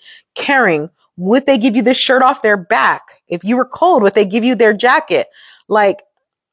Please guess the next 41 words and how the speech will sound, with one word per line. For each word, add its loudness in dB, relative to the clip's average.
i-, 0
if 2
they 4
were, 2
if -2
you're 0
with 0
a 2
lady, 0
is 4
she, 2
is 2
she 2
good 0
to 2
her 0
family? -2
Does 2
she -2
talk -2
bad 2
about 2
others? 0
Is 2
she, 2
you 2
know, 2
um, 0
is 2
she 2
only 2
caring -2
about 2
herself 0
and -2
what 0
you -2
could -8
give -2
to -6
her, 0